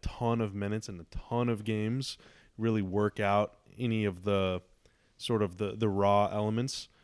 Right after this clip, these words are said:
um, because you just don't have as many minutes. Now, the college season was condensed too, so it's not like one and dones in college,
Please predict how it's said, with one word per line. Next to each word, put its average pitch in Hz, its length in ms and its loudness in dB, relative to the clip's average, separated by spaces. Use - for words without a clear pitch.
um, 107 220 0
because 104 180 -2
you 107 80 -4
just 107 140 -4
don't 104 200 0
have 104 220 0
as 113 140 2
many 104 180 0
minutes. 101 420 -2
Now, 127 320 6
the 107 220 -6
college 147 340 4
season 131 280 2
was 117 160 2
condensed 107 440 0
too, 117 280 4
so 107 240 0
it's 104 120 -4
not 110 200 -2
like 104 240 0
one 113 200 2
and 107 120 0
dones 104 240 0
in 95 100 -4
college, 120 500 4